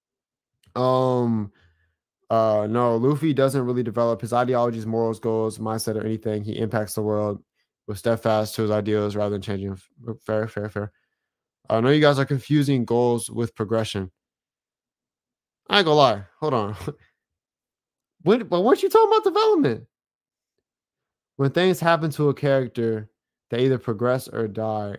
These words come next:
So you're, so you're saying so you're saying, um, progress. Okay, but progress doesn't equate to development.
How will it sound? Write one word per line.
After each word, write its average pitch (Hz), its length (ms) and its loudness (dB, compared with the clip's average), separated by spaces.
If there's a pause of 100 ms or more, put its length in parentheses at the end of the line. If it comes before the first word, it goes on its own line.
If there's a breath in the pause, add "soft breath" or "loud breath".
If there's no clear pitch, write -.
So - 140 -2
you're, 196 380 4
so - 140 -8
you're 208 200 4
saying 170 680 0 (1500 soft breath)
so 143 60 2
you're 220 160 8
saying, 156 720 0 (240)
um, 120 680 4
progress. 156 720 4 (280)
Okay, 139 220 2
but 113 220 -6
progress 226 380 4
doesn't 202 180 0
equate 151 400 0
to 151 80 -4
development. 127 480 0